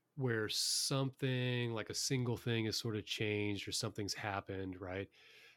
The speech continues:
That, um, is usually sci-, it has to be science related. That's, um,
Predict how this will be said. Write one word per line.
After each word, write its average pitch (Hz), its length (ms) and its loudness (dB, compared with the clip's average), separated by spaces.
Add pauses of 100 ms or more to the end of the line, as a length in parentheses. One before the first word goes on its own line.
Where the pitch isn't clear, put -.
(140)
That, 98 460 2 (260)
um, 101 680 -2 (220)
is 110 160 -2
usually 127 280 6
sci-, 127 340 0
it 123 140 0
has 120 180 2
to - 60 -4
be 117 80 2
science 107 500 2
related. 98 760 2 (640)
That's, 98 600 0 (160)
um, 92 720 -4